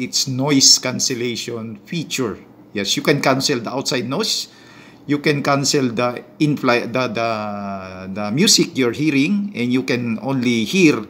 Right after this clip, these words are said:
the outside noise. Yes. Okay. Just to check the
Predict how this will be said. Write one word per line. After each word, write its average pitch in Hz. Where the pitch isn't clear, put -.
the 113
outside 120
noise. -
Yes. 95
Okay. -
Just -
to 139
check 165
the 127